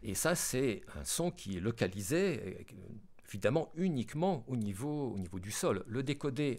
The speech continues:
en ambisonique sur une sphère fait qu'on se retrouverait au milieu, ce qui peut être très, très, très chouette, mais pour le coup, n'est pas du tout réaliste. Pour le rendre réaliste, eh bien, là, la, la solution a consisté donc à se focaliser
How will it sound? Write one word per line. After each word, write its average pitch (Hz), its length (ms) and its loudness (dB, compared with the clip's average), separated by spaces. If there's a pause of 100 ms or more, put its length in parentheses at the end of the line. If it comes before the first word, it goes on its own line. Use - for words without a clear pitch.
en 110 140 -2
ambisonique 110 720 -2 (300)
sur 92 260 -4
une 98 80 -2
sphère 202 360 2 (440)
fait 156 240 0
qu'on 131 400 2
se - 100 -2
retrouverait 123 360 0
au 147 100 4
milieu, 101 340 2
ce 185 100 -2
qui - 100 -6
peut - 100 -6
être - 200 -10
très, 123 140 -4
très, - 160 -6
très - 160 -6
chouette, - 340 -2 (380)
mais 131 320 2 (240)
pour - 140 -4
le 101 100 -2
coup, 202 220 2
n'est 123 120 4
pas 156 200 2
du 110 260 -4
tout 175 220 0
réaliste. 117 500 -2 (480)
Pour 156 140 0
le 156 80 4
rendre 127 280 4
réaliste, 95 560 -2 (380)
eh 76 80 -8
bien, 120 400 4
là, 139 240 4
la, 95 140 2
la 92 80 -2
solution - 400 -4
a 156 60 -2
consisté - 500 -6
donc 120 220 -4
à 82 40 -6
se - 140 -8
focaliser 123 800 -2